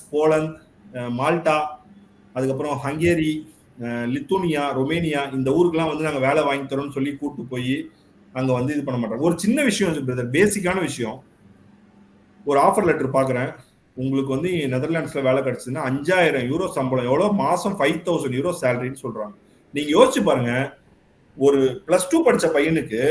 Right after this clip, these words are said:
நெதர்லாண்ட்ஸ்ல கூப்பிட்டு எதுக்கு அஞ்சு லட்ச ரூபா காசு கொடுக்கணும்? அதை நம்ம சின்ன யோசனை வந்துச்சுன்னு வச்சுக்கோங்களேன், யாருமே இது மாதிரி ஏமாற மாட்டாங்க. இப்ப நான் யோசிப்பேன், இன்னைக்கு வந்து எனக்கு கம்பெனி வந்து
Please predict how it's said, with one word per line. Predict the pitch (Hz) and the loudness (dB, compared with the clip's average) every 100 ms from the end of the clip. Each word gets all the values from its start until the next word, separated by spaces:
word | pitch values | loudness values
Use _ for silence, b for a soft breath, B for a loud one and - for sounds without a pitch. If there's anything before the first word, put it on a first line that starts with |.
| 175 - B B - | 0 -4 B B -6
நெதர்லாண்ட்ஸ்ல | 139 165 262 277 269 208 170 - | 0 4 4 6 4 4 0 -2
கூப்பிட்டு | 208 202 165 | -2 0 2
எதுக்கு | 208 190 | 2 0
அஞ்சு | 147 147 | -2 -4
லட்ச | 131 | -4
ரூபா | 143 160 | -2 0
காசு | 131 - | -2 -2
கொடுக்கணும்? | 113 107 101 - - - - - - - - | -12 -16 -16 -20 -20 -20 -20 -20 -20 -10 0
அதை | 165 | 2
நம்ம | 165 160 | 4 2
சின்ன | - 214 277 | 2 2 4
யோசனை | 240 226 - 240 | 6 6 4 2
வந்துச்சுன்னு | 180 165 190 196 | 0 0 0 0
வச்சுக்கோங்களேன், | - 147 131 139 143 | -2 -4 0 0 2
யாருமே | 131 147 165 170 | 4 4 4 2
இது | 190 139 | 0 -2
மாதிரி | 156 135 | 0 0
ஏமாற | 143 143 120 | 2 0 0
மாட்டாங்க. | 107 98 - _ _ _ - | -4 -8 -14 _ _ _ -4
இப்ப | 160 | 0
நான் | 170 190 214 | 4 8 10
யோசிப்பேன், | 247 233 202 160 | 10 8 2 0
இன்னைக்கு | 165 175 175 | 2 2 2
வந்து | 233 | 2
எனக்கு | 240 180 | 2 2
கம்பெனி | 175 233 214 | 0 0 0
வந்து | 175 175 | 0 0